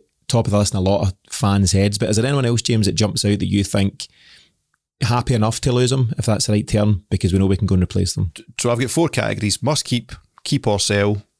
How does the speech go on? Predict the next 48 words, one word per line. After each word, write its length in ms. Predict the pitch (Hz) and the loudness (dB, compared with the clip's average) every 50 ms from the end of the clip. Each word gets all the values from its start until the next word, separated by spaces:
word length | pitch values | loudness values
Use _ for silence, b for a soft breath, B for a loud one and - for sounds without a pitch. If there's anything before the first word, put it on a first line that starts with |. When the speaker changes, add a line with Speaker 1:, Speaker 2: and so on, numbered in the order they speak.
| _ - | _ -6
Speaker 2:
which 240 | - 90 - - - | -6 -4 -4 -2 -4
is, 180 | 87 85 - - | -2 -2 -2 -2
you 60 | - | -2
know, 100 | 90 85 80 | -4 -4 -4
I'd 160 | 90 95 - | -4 -4 -4
like 140 | 104 107 - | -6 -6 -6
to 60 | - | -10
keep 140 | - - 95 98 | -12 -10 -6 -6
him, 80 | 92 85 | -4 -4
but 120 | 87 80 | -4 -6
if 100 | 90 - | -6 -6
an 80 | 104 101 | -4 -4
offer 180 | 92 - - | -6 -6 -8
came 160 | - - 90 | -6 -4 -2
in, 200 | 90 95 95 95 b b b b b b b b b b | -2 0 -2 -4 b b b b b b b b b b
uh, 260 | 98 95 90 90 98 - - _ _ _ _ _ _ _ _ _ | -2 -2 0 0 -2 -4 -6 _ _ _ _ _ _ _ _ _
keep, 260 | - - 139 135 - - - - - - | -6 -4 -4 -4 -4 -8 -18 -16 -10 -8
like, 100 | 95 90 | -6 -6
they're 80 | - | -4
good 140 | 98 113 92 | -4 -4 -4
squad 260 | - - 98 98 95 | -4 -4 -4 -4 -2
players, 280 | - 107 104 98 - - | -2 0 0 0 0 -2
like, 180 | 101 95 - - | -4 -4 -4 -6
you 60 | - | -8
know, 80 | 98 92 - _ _ _ | -8 -8 -8 _ _ _
you're 140 | - 104 98 - _ _ _ - | -8 -8 -8 -10 _ _ _ -4
not 120 | 147 143 | -2 -2
even 120 | 104 87 | -2 -2
squad 240 | - - - - - | -4 -6 -8 -8 -6
players, 200 | - - 92 - | -6 -6 -6 -4
sorry, 220 | - 95 90 90 107 _ _ _ - | -4 -6 -6 -8 -10 _ _ _ -8
but, 100 | - - | -8 -8
like, 200 | 87 - - - | -8 -8 -6 -4
um, 340 | 90 87 87 87 87 87 - _ _ _ _ _ - | -2 -2 0 -2 -2 -4 -6 _ _ _ _ _ -6
key 160 | - 117 107 | -2 -2 -2
players 300 | - - 98 92 95 - | -2 -2 -2 -2 -2 -2
like 120 | 92 - | -2 -2
Ralston 500 | 87 95 95 95 92 - - 101 95 92 - _ - | -2 -2 -2 -2 -4 -6 -6 -6 -6 -6 -10 _ -12
that, 200 | - - - - | -12 -12 -10 -6
you 60 | - | -6
know, 60 | 95 | -4
you'd 120 | 90 87 85 | -4 -4 -4
like 120 | 90 - | -6 -6
to 80 | - - | -8 -12
keep 160 | - 92 - | -12 -10 -8
in 60 | - | -6
the 80 | 98 92 | -4 -2
round, 220 | 92 92 92 - | -2 -2 -4 -6